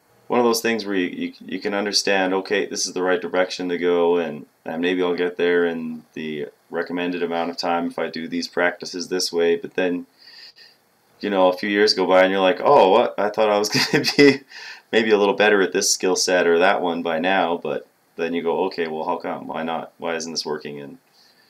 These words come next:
that, yeah, like you're saying, like, it, I don't think it w-, it ever ends, and that's not, maybe not supposed to. Like, you're, you're not reaching a destination. You're just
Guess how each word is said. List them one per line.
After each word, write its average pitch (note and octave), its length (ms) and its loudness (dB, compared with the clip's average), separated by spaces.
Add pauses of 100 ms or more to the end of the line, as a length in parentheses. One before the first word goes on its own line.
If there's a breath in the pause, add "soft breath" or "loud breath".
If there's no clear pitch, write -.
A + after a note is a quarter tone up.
(640 soft breath)
that, E2+ 300 0 (200)
yeah, E2+ 360 2
like D#2 200 -6
you're F2+ 100 -4
saying, F#2+ 300 2
like, D#2 180 -6
it, - 200 -2
I G2 80 0
don't - 120 -4
think G2+ 200 -6
it G2 40 -2
w-, F#2 200 -4
it C#2+ 120 -6
ever F#2 260 0
ends, F#2+ 300 -2
and D#2 140 -8
that's - 460 -2 (180)
not, D#2+ 180 -4
maybe F#2 240 -2
not E2+ 200 -4
supposed D#2+ 420 -6
to. B1 140 -8
Like, A1+ 320 -10
you're, D2+ 160 -10 (120)
you're - 260 -18
not E2+ 220 -8
reaching E2+ 300 -8
a D#2 60 -10
destination. E2 720 -4
You're D2+ 160 -10
just D#2 340 -8